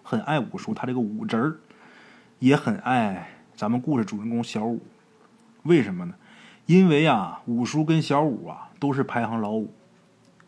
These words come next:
五爷呢，在他们俩当中啊，呃，爱小五更多一点儿，爱他这个孙子辈儿这个老五啊更多一点儿。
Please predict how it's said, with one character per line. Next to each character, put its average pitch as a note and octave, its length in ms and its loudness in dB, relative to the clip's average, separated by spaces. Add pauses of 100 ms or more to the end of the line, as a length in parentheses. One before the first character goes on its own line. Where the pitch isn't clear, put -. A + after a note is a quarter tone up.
(300)
五 C#3+ 200 2
爷 D#3+ 220 6
呢， E3 260 4 (500)
在 A3+ 160 4
他 C4+ 200 6
们 C4+ 100 6
俩 G3+ 260 0
当 - 220 0
中 G#2+ 180 -2
啊， - 240 -14 (380)
呃， G#2 160 -8
爱 C#3 240 -2
小 B2+ 240 -2
五 C3 220 0
更 B2 180 -2
多 A2+ 260 0
一 A#2 80 2
点 G#2+ 140 -6
儿， - 140 -20 (180)
爱 B2+ 140 -4
他 D3 100 -2
这 D3+ 80 -2
个 B2 80 -2
孙 G#3 240 2
子 G3 80 6
辈 B2 100 2
儿 A2 140 0
这 G#2 140 -6
个 G2 40 -6
老 G2 140 -4
五 A#2 260 -4
啊 - 160 -12
更 C3+ 160 0
多 G2+ 200 -4
一 G2 40 -10
点 - 80 -20
儿。 - 60 -20